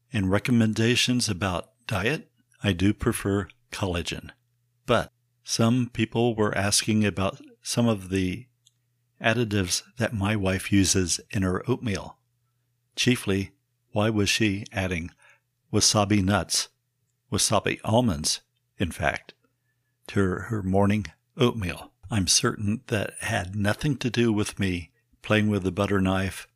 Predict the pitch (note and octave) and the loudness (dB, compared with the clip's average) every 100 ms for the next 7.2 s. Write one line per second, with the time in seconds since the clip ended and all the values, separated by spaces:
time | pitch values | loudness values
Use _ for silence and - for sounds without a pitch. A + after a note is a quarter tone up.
0 | - G#2+ F#2+ F#2 F2+ - _ - F#2+ F#2 | -2 2 2 2 -4 -10 _ -4 -2 0
1 | F#2 F#2+ - G2+ E2 F#2+ - - _ _ | 0 -2 -2 -2 -2 -2 -6 -10 _ _
2 | _ - G#2 - G#2 F2+ F#2+ - - G2+ | _ -2 0 0 -2 -2 -2 -2 0 0
3 | G2 - F2 E2+ F2+ - _ _ _ _ | -2 -2 -2 -4 -6 -12 _ _ _ _
4 | _ _ _ - G#2+ F#2 F#2+ F2 G#2+ A2 | _ _ _ -8 -4 -2 0 0 0 0
5 | G2+ - G#2+ F#2 F#2 F2+ - - A2+ - | -2 2 0 0 -2 -4 -8 -6 -4 -2
6 | A2 G#2+ G#2 F2+ G2+ G2 - G#2+ G2+ F2+ | 2 2 2 2 0 0 0 0 -2 -4
7 | F2 | -8